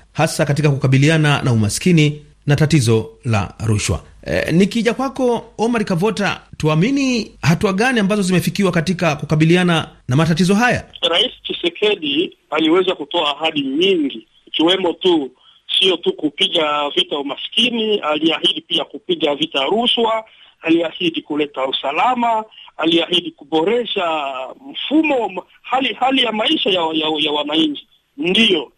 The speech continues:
Speaker 2: ile ilionyesha anania, lakini nchi hii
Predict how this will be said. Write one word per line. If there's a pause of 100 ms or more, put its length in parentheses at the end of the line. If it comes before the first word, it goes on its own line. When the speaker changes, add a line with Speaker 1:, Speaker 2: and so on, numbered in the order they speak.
Speaker 2:
ile
ilionyesha
anania, (420)
lakini
nchi
hii